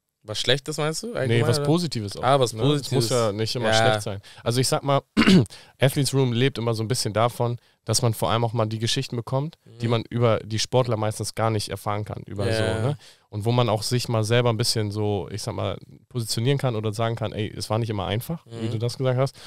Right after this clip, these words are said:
Speaker 2: oder etwas, was besonders geil war. Ne? Vielleicht hast du da was, was dir direkt in der Zeit noch, äh, in den Kopf kommt, weil ansonsten würde ich sagen, springen wir fast sogar zu deiner, zu, zu deiner Österreich-Zeit.
Speaker 1: Nee, eigentlich nicht. Also Wolfsburg war, also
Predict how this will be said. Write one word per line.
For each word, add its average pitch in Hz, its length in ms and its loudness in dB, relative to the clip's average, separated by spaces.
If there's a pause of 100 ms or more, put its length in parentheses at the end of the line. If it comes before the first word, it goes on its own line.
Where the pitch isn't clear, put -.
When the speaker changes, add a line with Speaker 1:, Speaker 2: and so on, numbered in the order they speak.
(180)
Speaker 2:
oder 123 200 4
etwas, 117 260 4
was 117 140 0
besonders 113 400 -2
geil 113 280 2
war. 95 160 -8 (380)
Ne? 113 160 0
Vielleicht 110 380 0
hast 117 160 0
du - 20 -4
da 113 160 0
was, 110 260 -4
was 113 180 -2
dir 110 60 -6
direkt 110 280 -2
in 107 80 -2
der 107 140 0
Zeit 107 280 -4
noch, 110 260 -10
äh, 101 260 -8
in 90 100 -8
den 107 40 -10
Kopf - 220 -4
kommt, 120 280 -6 (360)
weil 107 120 0
ansonsten 117 360 0
würde 117 120 0
ich 107 60 -4
sagen, 113 220 -2
springen 117 320 -2
wir 110 80 0
fast 113 240 -4
sogar 104 220 -4
zu - 140 -8
deiner, 104 460 -4
zu, - 180 -8
zu - 180 -8
deiner 104 240 -4
Österreich-Zeit. - 640 -10 (680)
Speaker 1:
Nee, 117 140 -14
eigentlich 113 480 -4
nicht. 110 280 -6
Also 104 300 -4
Wolfsburg 110 420 -2
war, 104 480 0 (400)
also 98 180 -20